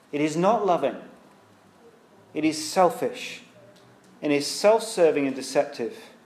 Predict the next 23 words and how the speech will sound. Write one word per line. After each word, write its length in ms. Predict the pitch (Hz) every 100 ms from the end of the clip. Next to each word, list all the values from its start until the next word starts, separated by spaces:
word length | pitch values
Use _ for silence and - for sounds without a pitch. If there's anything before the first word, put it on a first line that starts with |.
| _ - - - _ - - _ - _
See, 200 | - 202
speaking 480 | - - 269 269 247
in 160 | 214
love 360 | 220 202 147 - -
puts 260 | - 220 214
the 160 | 202 208
other 300 | - 214 220
person 520 | 226 - 175 139 143 123
first. 720 | 131 135 101 - - - - _ _ _ _ _ -
Not 180 | 202
the 60 | 240
one 180 | 233 220
speaking, 300 | - 226 156
it 100 | 170
puts 160 | 190
the 140 | 196 -
other 220 | 214 233
person 420 | 233 180 156 - 135
first 640 | - 127 - - - - - - _ -
to 100 | 175
build 440 | 185 202 196 196
them 260 | 208 214 196
up 260 | 131 -